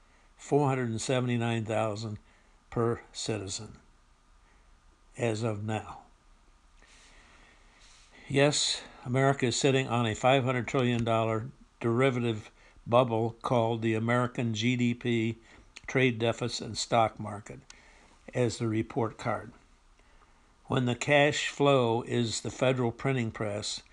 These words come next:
Federal Reserve printing press, and the Democrats want to increase the bubble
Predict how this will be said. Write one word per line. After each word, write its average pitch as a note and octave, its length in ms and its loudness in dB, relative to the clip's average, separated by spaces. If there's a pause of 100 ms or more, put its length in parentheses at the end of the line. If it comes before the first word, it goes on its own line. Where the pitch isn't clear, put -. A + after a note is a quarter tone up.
(960)
Federal C#3+ 320 2
Reserve B2 420 2
printing C#3 300 0
press, G#2+ 460 -6 (220)
and A#2 160 -2
the A2+ 60 -2
Democrats B2 640 0
want B2 280 -2
to C3 80 -4
increase A#2+ 480 -2
the - 120 -12
bubble A#2 440 -2